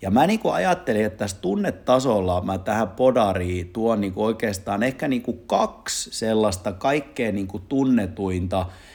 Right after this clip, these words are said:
ja globaalisti niinku yleisintä ylipäätänsä persoonaluone-, luonnehdintateoriaa, josta toiseen mä paneudun vähän syvällisemmin, ja mä kerros-, kerron sen kohta vähän tarkemmin lisää, että miksi.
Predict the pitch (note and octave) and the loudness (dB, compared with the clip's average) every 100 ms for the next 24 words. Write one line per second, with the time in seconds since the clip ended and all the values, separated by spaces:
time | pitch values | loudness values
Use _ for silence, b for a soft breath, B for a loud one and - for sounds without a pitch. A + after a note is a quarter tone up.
0 | B G2 F2+ A#2+ B2+ B2 G#2+ F#2+ F#2 F#2 | B -8 -2 4 4 6 4 4 0 -4
1 | - F#2 F#2 F2+ G2+ A2+ A#2+ A2 G2 F2+ | -4 -2 -2 -2 -4 0 4 4 2 0
2 | F#2 F2+ F2 F2+ F2 E2 - - G#2 G#2 | -2 -2 -2 -4 -6 -8 -16 -8 -2 -2
3 | G2 G#2 F#2 - F2+ - A2+ A2 F#2 F#2+ | -2 -2 -2 -4 -6 0 2 2 0 -2
4 | F2+ F2 - - G2+ G#2 G#2+ A#2 A#2 G2 | -2 -4 -6 -6 -4 -2 -2 2 4 4
5 | F2 E2+ - A#2 A#2 G#2+ F#2 F2+ F#2 F2+ | 0 -4 -2 4 4 4 0 0 0 -2
6 | F2+ - A#2+ G#2 F#2 F2 E2 D#2+ - - | -4 4 6 6 4 0 -6 -8 -10 -12
7 | B B B - G2 A2 - D3 F3+ E3+ | B B B -6 -2 -2 0 4 4 4
8 | B2+ G#2 G2+ B2+ C3 A#2+ G2+ F#2+ F#2+ B2 | 2 2 4 8 8 8 4 2 2 2
9 | A#2+ G2 B2 B2 G#2+ F#2 F#2 F2+ F2+ F#2 | 2 0 2 4 4 4 -2 -2 -2 -2
10 | F#2+ F#2+ B2 B2+ G2+ - B2 A#2+ A2 G2 | -2 0 4 4 2 0 2 2 2 0
11 | F#2+ B2 A#2+ A#2+ G2 F2+ F#2+ G#2+ A2 G#2 | 0 4 4 2 -2 -2 2 4 4 0
12 | G2 F#2+ F#2 G#2 G#2 F#2+ F2+ F2 F#2+ G2+ | -2 0 0 -2 0 -2 -2 -4 -2 2
13 | A2 E2+ - - | 0 -2 -8 -10